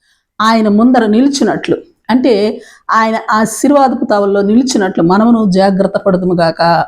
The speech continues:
ఆమేన్. ప్రైజ్ లార్డ్. ప్రార్థన చేసుకుందాం. ప్రేమ నమ్మకం కలిగిన మా పరలోకపు తండ్రి, నీ పరిశుద్ధ నామానికి స్తుతులు, స్తోత్రాలు, స్తోత్రాలు. దేవా, మమ్మను ఆశీర్వదించుట కొరకే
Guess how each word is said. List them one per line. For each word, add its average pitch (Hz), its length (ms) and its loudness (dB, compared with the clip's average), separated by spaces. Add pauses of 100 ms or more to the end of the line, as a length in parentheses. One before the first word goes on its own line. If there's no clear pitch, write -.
ఆమేన్. 170 560 -2 (140)
ప్రైజ్ 170 320 -6
లార్డ్. 165 240 -8 (100)
ప్రార్థన 180 300 -4 (100)
చేసుకుందాం. 170 440 -6 (500)
ప్రేమ 196 240 2
నమ్మకం 180 380 0
కలిగిన 165 240 2
మా 156 120 0
పరలోకపు 160 460 0
తండ్రి, 170 480 0
నీ 214 120 4
పరిశుద్ధ 160 480 -4
నామానికి 156 340 0
స్తుతులు, 170 380 -2
స్తోత్రాలు, 151 560 -2
స్తోత్రాలు. 160 560 -2 (560)
దేవా, 180 420 2
మమ్మను 190 400 0
ఆశీర్వదించుట 214 760 0
కొరకే 190 500 -2